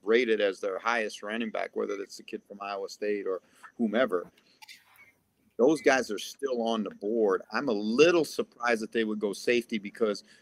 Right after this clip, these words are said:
you know, they've got a pretty fair safety con-, uh, combination back there. The one thing about Hill, Hill can go down and play slot corner, I think,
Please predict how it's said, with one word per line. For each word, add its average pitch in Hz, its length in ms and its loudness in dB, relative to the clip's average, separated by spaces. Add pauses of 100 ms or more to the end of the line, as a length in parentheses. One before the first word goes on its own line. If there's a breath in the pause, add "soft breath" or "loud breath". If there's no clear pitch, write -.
(260 soft breath)
you 113 60 -4
know, 107 80 0
they've 120 140 6
got 123 140 6
a - 40 -4
pretty 127 240 0
fair 107 280 2
safety 127 360 -4
con-, 101 360 -4 (460)
uh, 98 180 0 (500)
combination 107 440 -4
back 98 220 2
there. 104 180 2 (320 loud breath)
The 110 80 4
one 147 240 8
thing 202 180 10
about 165 280 6
Hill, 131 520 4 (240 soft breath)
Hill 175 180 0
can 175 220 -6
go 147 100 -4
down 139 240 -2
and 120 100 -8
play 127 200 -4
slot 110 380 -8
corner, 104 320 -8
I 92 100 -14
think, - 260 -16